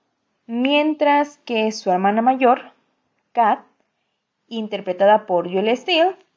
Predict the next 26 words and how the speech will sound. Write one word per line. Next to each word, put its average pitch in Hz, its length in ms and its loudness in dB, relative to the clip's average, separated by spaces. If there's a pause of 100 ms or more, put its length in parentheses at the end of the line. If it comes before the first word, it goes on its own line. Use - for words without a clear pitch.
(200)
es 214 180 -2
la 240 80 4
hermana 233 380 0
arisca 285 800 -2
con 220 240 -4
una 220 320 -2
personalidad 180 640 -4
poco 190 280 -8
agradable, 277 1120 0 (800)
la 226 240 0
cual 277 340 8
la 277 140 8
llegan 262 360 2
a 247 40 4
etiqueta-, 202 680 -2 (100)
etiquetar 214 800 0
con 220 180 -2
la 190 120 0
pinta 214 440 -2
de 180 300 -4
antipática 208 1200 -2
y 190 120 -18
con 175 260 -14
el 175 120 -8
mal 185 280 -2
carácter, 254 560 0